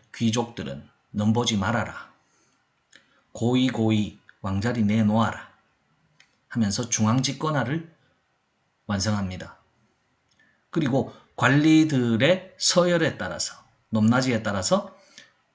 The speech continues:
관리들의 옷 색깔, 관복을 달리했습니다. 그리고 강력한 법을 만들어 나라를 다스렸어요. 이를 보고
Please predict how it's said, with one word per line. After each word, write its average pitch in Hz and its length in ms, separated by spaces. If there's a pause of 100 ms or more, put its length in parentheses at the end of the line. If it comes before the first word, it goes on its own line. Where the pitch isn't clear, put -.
(1040)
관리들의 117 540
옷 135 100
색깔, - 720 (380)
관복을 120 680
달리했습니다. 87 800 (280)
그리고 127 320
강력한 123 480
법을 110 280
만들어 87 520 (1400)
나라를 104 360
다스렸어요. - 720 (1900)
이를 147 260
보고 127 440